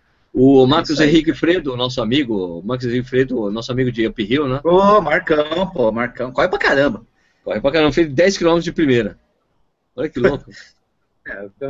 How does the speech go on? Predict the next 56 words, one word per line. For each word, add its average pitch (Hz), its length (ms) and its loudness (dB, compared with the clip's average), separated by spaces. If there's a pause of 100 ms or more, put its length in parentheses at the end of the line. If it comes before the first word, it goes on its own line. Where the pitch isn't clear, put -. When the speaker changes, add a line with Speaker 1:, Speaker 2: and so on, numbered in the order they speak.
(180)
Speaker 2:
ele, 196 100 6
ele, 170 220 4 (160)
ele 214 80 4
tem 214 120 2
um, 247 100 4
ele 214 220 4
tem 214 140 2
alguma 214 260 0
coisa 170 240 4
a 160 40 2
mais 139 260 0
ali, 120 220 -4
cara. 110 200 -20
Tá 131 100 -12
correndo 135 220 -6
Speaker 1:
Tem, 98 100 -4
Speaker 2:
de 95 60 -8
Speaker 1:
tem. 95 140 -16
Speaker 2:
jeito 98 120 -18
só 131 300 -12
e 143 100 -14
já 135 160 -14
tem 131 160 -16
aquele, 117 420 -20 (160)
a 120 40 -10
Speaker 1:
Ó, - 20 -4
Speaker 2:
higiene, 123 300 0
Speaker 1:
o 104 40 2
Rui, 151 220 2
Speaker 2:
né? - 80 -12 (140)
Speaker 1:
é, 113 120 -8 (140)
o 131 360 6
Rui 151 140 4
Melo 175 220 2
falou 175 200 0
que 180 80 -10
escreveram 175 360 -2
uma 160 80 -2
prova 165 160 -2
de 156 120 -4
dez 170 200 -4
quilômetros 180 240 -4
só 208 100 -4
pra 208 160 -4
ver 185 200 2
qual 185 200 0
era 185 220 0
a 180 60 0
sensação, 170 680 -4 (440)
já 151 180 -4
que - 120 -8
o 175 60 -4
correr 170 360 2
estava 165 340 -2
na 165 120 0
moda. 143 520 0